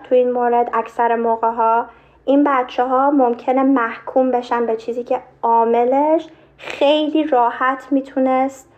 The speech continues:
ام، واقعاً راحت می‌تونست پیدا بشه و حل بشه اگه مربی تو زمینهٔ روانشناسی یه مهارت‌هایی می‌تونست داشته باشه. این اصول‌ها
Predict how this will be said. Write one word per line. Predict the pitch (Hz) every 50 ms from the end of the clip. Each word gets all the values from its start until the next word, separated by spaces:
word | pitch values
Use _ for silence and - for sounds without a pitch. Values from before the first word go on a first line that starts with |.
| _ _ -
ام، | - 233 226 220 226 220 226 226 233 262 240 254 - - _ _ -
واقعاً | 285 233 226 240 254 269
راحت | 254 247 247 254
می‌تونست | 254 254 285 277 -
پیدا | - 277 240 226 247 240
بشه | 262 262 262 - - 262 254 254
و | 247 233
حل | - - 269 269 277
بشه | 269 277 277 - 262 - -
اگه | 262 285 294 285 311 294
مربی | 277 254 240 226 226 226 220 226 240 240 247 254 269 277 311 311 - - - _ _
تو | - 247
زمینهٔ | 233 247 226 220 220 220 220 233 240
روانشناسی | 254 247 220 214 214 208 214 214 - 214 214 208 208 220 - - 240
یه | 247 233
مهارت‌هایی | 226 208 208 214 220 220 214 240 233 - - - 220
می‌تونست | 220 214 - - - - - - -
داشته | - - - - -
باشه. | - - - - - _ _ _ _ _ _ _ _ _ _ _ _ _ _ _ _ _ _ _ _ _ -
این | 269 285 311 311 294
اصول‌ها | 311 269 254 - - - 214 214 - - - 240 226 226 - - - -